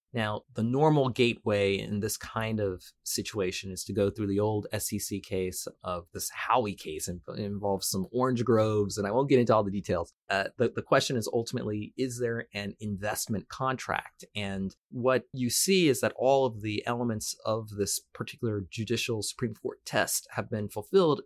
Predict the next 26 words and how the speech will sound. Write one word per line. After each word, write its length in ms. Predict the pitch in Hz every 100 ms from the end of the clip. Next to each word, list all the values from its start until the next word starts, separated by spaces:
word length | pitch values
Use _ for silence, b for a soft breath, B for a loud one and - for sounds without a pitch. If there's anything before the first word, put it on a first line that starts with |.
| -
except 380 | - - 175
for 120 | - 127
the 100 | 110
question 420 | - 107 - 113
as 220 | 104 104
to 220 | - 104 101
whether 220 | 110 110
or 140 | 104
not 240 | 101 95 110
there's 200 | 98 92
an 100 | 95
expectation 640 | 98 - 101 - 92 95
of 100 | 87
profit. 400 | - 98 - -
In 100 | 98
other 100 | 92
words, 160 | 95 90
if 100 | -
you, 60 | -
if 100 | 110
you 60 |
get 160 | 110 -
your 80 | -
hands 300 | 139 135 123
on 120 | 113
the, 120 | 107